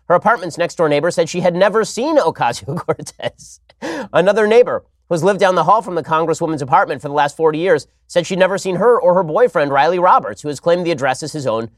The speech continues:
since last spring. "I would have remembered," said the neighbor when shown a photograph of A O C. Workers at Jerry's Pizzeria, less than a block from her building, and at the local grocery store, she had s-, said she had never patronized their businesses. And a server at a nearby taqueria said the Congresswoman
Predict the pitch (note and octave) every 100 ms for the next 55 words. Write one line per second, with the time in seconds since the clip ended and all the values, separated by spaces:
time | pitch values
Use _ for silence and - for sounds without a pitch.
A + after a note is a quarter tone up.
0 | _ - C3+ C#3 D3 D3+ - B3 A2+ D2+
1 | _ _ - F3+ E3 D3 F#3+ G#3+ E3 F3
2 | C#3+ C3+ C3+ C3+ B2+ D3 B2 C3+ B2+ B2+
3 | A2+ A#2 A2+ G2+ G2 G#2+ A#2 _ _ _
4 | _ _ - D#3 A3 G#3+ D#3+ C#3 F3 F#3+
5 | E3 G3+ G3+ A3 B3 C3 C3 E3+ C#3+ C#3
6 | D3 D#3+ D#3+ D#3 G3 C#3+ G2+ _ _ D3
7 | D#3 E3+ F3 F#3+ F3 G#3+ B3 F#3+ C#3 -
8 | A2 D3+ - D3+ - D#3 D3 D#3 D3+ F#3
9 | D#3+ D3 D3 C3+ A#2+ D3+ G3 G3+ A#2+ G#2+
10 | D2 _ _ _ C#3+ D3 A#3 G#3 F3+ D3
11 | D3 F3+ F3 D#3 D#3+ D#3+ E3 G3 D#3 -
12 | _ _ - E3 E3 D#3+ _ _ - G3+
13 | A#3+ F#3 C#3+ B2+